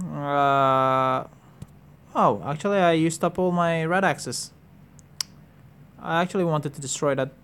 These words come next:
uh, last box, though, but that's okay. So I'm left with one, uh, improvised explosive. I brought six, I used five, and one C four.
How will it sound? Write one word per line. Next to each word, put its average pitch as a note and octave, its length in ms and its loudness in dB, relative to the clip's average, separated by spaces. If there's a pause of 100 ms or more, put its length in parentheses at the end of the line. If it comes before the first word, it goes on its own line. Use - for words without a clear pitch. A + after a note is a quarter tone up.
(260)
uh, C3 320 -8
last C3 300 -4
box, C3 240 -6
though, C#3 240 -10 (340)
but D#2 220 -12
that's - 240 -12
okay. C#3+ 180 -14 (1300)
So - 160 -4
I'm D#3 240 2
left D#3+ 240 2
with C3+ 160 -6
one, D3 400 -2
uh, C3+ 160 0
improvised C#3 460 -2
explosive. C3+ 500 -4 (360)
I C#3 100 -4
brought C#3 260 0
six, - 540 -4 (300)
I - 60 -12
used C#3 240 -6
five, D#3+ 380 4 (140)
and C3 340 -6
one C#3 160 0
C C#3 160 -8
four. D3+ 320 -4